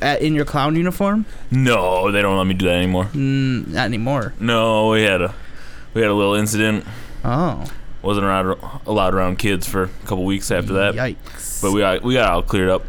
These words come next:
Speaker 1: Yike. Yike.
Speaker 2: Yeah, I'm, I'm, I'm, I'm good.
Speaker 1: You're good. You're good.
Speaker 2: Yeah.
Speaker 1: So, um, I couldn't, I couldn't help but notice you're wearing your, your headphones around the back of your head so you don't mess up your clown hair.
Speaker 2: Yeah. Oh yeah, yeah. This green, this green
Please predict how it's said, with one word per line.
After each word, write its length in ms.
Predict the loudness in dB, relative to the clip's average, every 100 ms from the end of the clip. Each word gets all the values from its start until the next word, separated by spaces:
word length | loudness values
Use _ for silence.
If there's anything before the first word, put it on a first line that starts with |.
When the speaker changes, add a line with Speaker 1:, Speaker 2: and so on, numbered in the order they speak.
| -8 -4
Speaker 1:
Yike. 440 | 0 0 0 -2 -6 -6 -2
Yike. 360 | 0 0 0 -2 -6 -8 -10 -12 -10 -8 0
Speaker 2:
Yeah, 120 | 2
I'm, 140 | 2
I'm, 200 | 2 4 4
I'm, 380 | 4 2 2 0 0
I'm 220 | 2 4
good. 340 | 4 2 0 -4 -6
Speaker 1:
You're 80 | -4
good. 320 | 0 0 0
You're 80 | -2
good. 260 | -2 -2 0
Speaker 2:
Yeah. 240 | 0 0 -2 -4
Speaker 1:
So, 420 | 0 2 4 4
um, 560 | 4 4 2 2 0 -4 -10 -14 -16 -18 -18 -16 -10 -6 0
I 160 | 0
couldn't, 260 | 2 0 0
I 80 | 0
couldn't 160 | 0
help 140 | 0 0
but 100 | 0
notice 280 | 0 0 0
you're 80 | 0
wearing 260 | 2 0
your, 220 | 0 -2 -2
your 400 | -2 0 -2 -2
headphones 540 | -2 0 0 -2 0
around 320 | 0 0 0
the 60 | 0
back 240 | 0 0
of 60 | 0
your 120 | 0
head 200 | 0 0
so 80 | 0
you 60 |
don't 160 | 0 0
mess 160 | -2 -2
up 100 | -4
your 120 | -4
clown 300 | -2 0 0
hair. 260 | 0 -2 -6 -14 -6
Speaker 2:
Yeah. 180 | 0 2
Oh 140 | 4 4
yeah, 240 | 4 4
yeah. 200 | 4 4
This 160 | 2 0
green, 440 | 0 2 2 0 -2
this 160 | -4 -4
green 500 | 0 0 2 0